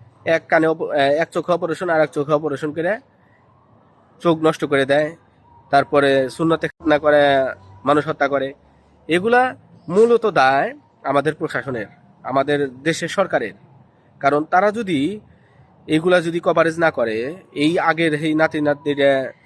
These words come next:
মুক্তিযোদ্ধা, আহ, মুদ-, মুক্তিযু-, মুদ-, মুক্তিযোদ্ধার কোঠায় তারা যদি ডাক্তার হয় বা ইঞ্জিনিয়ার হয়, তাদের দ্বারা ভালো কোনো কিছু আশা করাটাই বোকামি। এখন দেখতে হবে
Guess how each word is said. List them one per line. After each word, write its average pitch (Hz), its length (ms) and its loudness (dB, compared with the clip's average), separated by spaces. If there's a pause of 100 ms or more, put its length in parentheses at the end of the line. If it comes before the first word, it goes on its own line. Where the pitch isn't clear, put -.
(280)
মুক্তিযোদ্ধা, 143 520 -4
আহ, 120 460 -4
মুদ-, 151 520 -8
মুক্তিযু-, 151 460 -8 (1120)
মুদ-, 170 320 0
মুক্তিযোদ্ধার 151 600 0
কোঠায় 135 480 -2 (640)
তারা 135 200 4
যদি 147 220 -4
ডাক্তার 135 320 0
হয় 120 280 -4
বা 117 540 -2 (600)
ইঞ্জিনিয়ার 165 480 2
হয়, 117 180 -4
তাদের 139 240 0
দ্বারা 147 300 2
ভালো 135 400 0
কোনো 160 260 -2
কিছু 170 300 -8
আশা 151 260 -2
করাটাই 165 420 -2
বোকামি। 117 380 -2 (1160)
এখন 190 280 -2
দেখতে 196 200 -2
হবে 202 300 -2